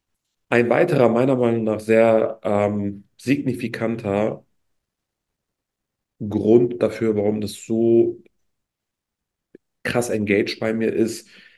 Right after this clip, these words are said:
die Transparenz. Also die Transparenz, die ich an den Tag lege, äh, lässt viele Menschen, die mir folgen, halt sehr intensiv an meinem Leben teilhaben.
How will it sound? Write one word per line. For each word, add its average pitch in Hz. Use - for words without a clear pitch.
die 107
Transparenz. -
Also 104
die 110
Transparenz, 127
die 120
ich 113
an 107
den 107
Tag 120
lege, 104
äh, 104
lässt 113
viele 143
Menschen, 120
die 110
mir 110
folgen, 113
halt 107
sehr 120
intensiv 117
an 104
meinem 101
Leben 104
teilhaben. 98